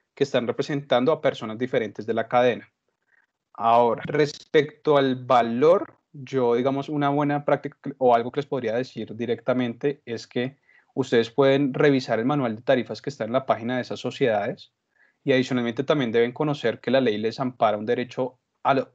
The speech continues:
como usuarios de, de, en este caso, de obras musicales, y es que si ustedes no están de acuerdo con las tarifas, ustedes pueden, tienen un derecho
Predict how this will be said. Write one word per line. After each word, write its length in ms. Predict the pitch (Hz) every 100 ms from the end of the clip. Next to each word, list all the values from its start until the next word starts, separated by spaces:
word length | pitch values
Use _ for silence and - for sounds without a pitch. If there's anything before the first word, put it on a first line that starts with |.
| -
como 260 | 135 120
usuarios 540 | 113 - 123 117 120 127
de, 140 | 131 -
de, 580 | 135 131 117 110 101 -
en 140 | 113
este 180 | 110 -
caso, 220 | 123 117
de 80 | 131
obras 200 | 117 107
musicales, 640 | 117 131 135 143 127 135 - _ _ _ _
y 80 | 131
es 100 | 135
que 80 | 147
si 100 | 170
ustedes 260 | - 127
no 80 | 131
están 240 | 131 147
de 60 | 147
acuerdo 320 | 147 151 147
con 200 | 151 151
las 200 | 147 147
tarifas, 600 | 123 113 143 214 262 - _ _
ustedes 680 | 135 127 - 123 113 113 113 -
pueden, 500 | - 139 135 135 143 _ -
tienen 220 | 143 139
un 80 | 135
derecho 500 | 147 147 131 156 208